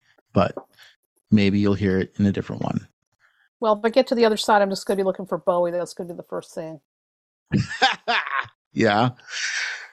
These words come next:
Speaker 1: Hmm. Uh, do you have a copy of the Starman Tarot?
Speaker 2: I do. I have the deluxe
Speaker 1: And
Speaker 2: edition.
Speaker 1: do you have any particular thoughts or feelings about it?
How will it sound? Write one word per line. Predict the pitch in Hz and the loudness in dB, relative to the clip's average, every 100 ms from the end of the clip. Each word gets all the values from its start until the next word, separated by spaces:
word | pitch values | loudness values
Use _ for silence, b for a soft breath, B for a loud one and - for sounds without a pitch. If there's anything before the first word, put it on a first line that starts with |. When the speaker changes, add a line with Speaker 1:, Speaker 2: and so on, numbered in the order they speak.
| B _ _ - | B _ _ 0
Speaker 1:
Hmm. | 170 156 117 90 - - _ _ _ _ - _ - | 2 4 4 4 -2 -8 _ _ _ _ -20 _ -2
Uh, | 127 113 127 127 | 0 0 0 0
do | 110 | 4
you | 123 160 185 | 4 6 4
have | 156 110 98 101 - _ _ _ _ | 4 2 0 -4 -8 _ _ _ _
a | 123 | 0
copy | - 104 104 107 | 4 2 4 2
of | |
the | 98 | 2
Starman | - 98 95 95 98 | 0 2 2 2 0
Tarot? | 101 95 107 117 - _ _ _ _ _ - | -2 -4 -4 -6 -10 _ _ _ _ _ 2
Speaker 2:
I | 190 | 2
do. | - 233 359 - _ _ | 2 -2 -4 -8 _ _
I | 190 | 0
have | 202 | 0
the | 190 | 0
deluxe | 180 196 233 233 202 | -2 2 2 2 -2
Speaker 1:
And | 185 | -4
Speaker 2:
edition. | 285 - 156 - _ | -4 -4 -4 -6 _
Speaker 1:
do | 120 | 4
you | 117 120 | 6 6
have | 123 117 | 6 4
any | 113 113 | 4 2
particular | - 117 - 110 107 | 0 -2 0 2 2
thoughts | 104 104 - | 0 -2 -2
or | |
feelings | 98 98 104 107 | -2 0 2 2
about | 107 123 | 0 0
it? | 143 | -2